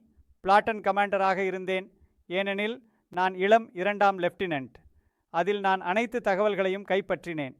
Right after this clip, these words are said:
பன்னிரெண்டாம் தேதி மீண்டும் ஒரு இரவு தாக்குதல் நடந்தது. பட்டி என்ற கிராமத்தில்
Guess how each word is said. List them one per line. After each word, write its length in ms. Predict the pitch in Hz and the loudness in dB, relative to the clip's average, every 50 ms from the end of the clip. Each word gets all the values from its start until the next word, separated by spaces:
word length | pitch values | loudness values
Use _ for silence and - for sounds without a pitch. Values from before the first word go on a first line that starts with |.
| - - _ _ - _ _ _ _ _ _ _ _ _ _ _ - | -20 -20 _ _ -20 _ _ _ _ _ _ _ _ _ _ _ 0
பன்னிரெண்டாம் 540 | 175 185 214 220 233 233 220 226 220 220 208 | 2 2 4 2 4 6 6 6 6 6 4
தேதி 300 | - 208 208 214 190 220 208 | 2 2 2 2 0 -2 -4
மீண்டும் 440 | 202 208 214 214 214 233 240 240 269 277 _ _ _ - - - _ _ _ _ _ _ _ _ _ _ - | -4 -4 -4 2 4 4 4 4 2 -4 _ _ _ -20 -20 -20 _ _ _ _ _ _ _ _ _ _ -6
ஒரு 200 | 185 190 202 208 214 | -4 -2 0 2 2
இரவு 260 | 208 220 240 247 247 240 | 4 4 4 4 2 2
தாக்குதல் 500 | 233 214 208 208 208 226 208 220 214 208 | 4 4 4 4 2 0 -2 0 -2 -2
நடந்தது. 500 | 196 190 185 196 196 190 196 170 165 143 - - _ _ - - _ _ _ - | 0 0 0 0 0 0 -2 -2 -4 -6 -8 -10 _ _ -20 -20 _ _ _ 0
பட்டி 340 | 190 202 185 - - 262 254 254 247 | 2 2 2 0 -2 -2 0 0 0
என்ற 200 | 233 220 202 208 208 | -2 0 0 -2 0
கிராமத்தில் 640 | 170 190 190 196 208 208 208 208 - 226 226 233 | 2 2 4 4 4 2 0 0 0 -2 -2 -2